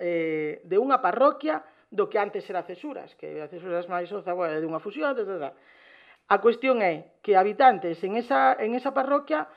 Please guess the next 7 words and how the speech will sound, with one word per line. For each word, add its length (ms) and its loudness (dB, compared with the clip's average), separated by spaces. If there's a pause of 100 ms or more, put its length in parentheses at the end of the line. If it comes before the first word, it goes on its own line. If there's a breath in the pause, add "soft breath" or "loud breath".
(200 soft breath)
pois 160 -10
o 80 -8
mellor 460 0
hai 400 -2 (960 soft breath)
cen, 240 8
cento 240 2
cincuenta, 640 -4